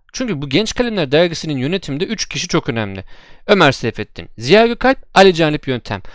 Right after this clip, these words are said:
Ama bunlardan sadece bir tanesi başlangıçta Fecaati'deydi ve bize bu paragraf onu soruyor değil mi? Mesela diyor ki milli edebiyat meselesi ve Cenap Bey ile münakaşalarım. Cenap Bey dediği Ali Canip Yöntem, unutmayın,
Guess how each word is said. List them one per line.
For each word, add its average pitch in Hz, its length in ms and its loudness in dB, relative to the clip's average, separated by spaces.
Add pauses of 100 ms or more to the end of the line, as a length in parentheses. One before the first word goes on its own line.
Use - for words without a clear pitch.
(240)
Ama 233 220 4
bunlardan 262 380 2
sadece 254 580 2
bir 277 80 -2
tanesi 202 520 -2
başlangıçta 220 600 0
Fecaati'deydi 180 840 0
ve 202 120 0
bize 202 320 -2
bu 285 200 -2
paragraf 160 420 4 (300)
onu 202 180 2
soruyor 117 340 -4
değil 240 140 -2
mi? 117 160 -4 (120)
Mesela 180 340 0
diyor 285 140 -2
ki - 220 -4 (400)
milli 180 420 -4
edebiyat 190 440 0
meselesi 165 600 -4
ve 233 160 2 (460)
Cenap 170 480 -2
Bey 180 100 6
ile 170 140 2
münakaşalarım. 123 840 -2
Cenap 165 320 -6
Bey 202 160 -2
dediği 220 280 -4 (400)
Ali 160 180 0
Canip 196 320 -4
Yöntem, 196 380 -4
unutmayın, 202 580 -6